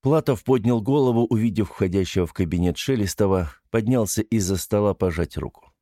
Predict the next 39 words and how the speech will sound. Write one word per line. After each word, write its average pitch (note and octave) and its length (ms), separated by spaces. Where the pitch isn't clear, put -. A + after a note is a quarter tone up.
Остановил F2+ 580
доклад F#2+ 400
и E2+ 60
кивнул F2 420
в - 80
сторону E2 400
кресла E2 440
у D#2+ 120
окна. - 340
«Садись, F#2 400
Максим F#2+ 360
Андреевич. C#2 480
Дам C3+ 240
тебе A#2 260
почитать - 420
одну G2 220
бумагу, G2+ 520
чтобы G2 400
лишних G2 480
вопросов G2 520
у F2 60
тебя F2 420
не F#2 120
возникало». E2+ 600
С - 100
этими C3 280
словами C3 420
Платов A#2 440
взял G2+ 360
со G2+ 120
стола G#2+ 340
бланк F#2+ 400
постановления F#2+ 720
Государственного F2 960
комитета F2+ 580
обороны A2 520
и A2 160
протянул G2 580
Шелестову. - 640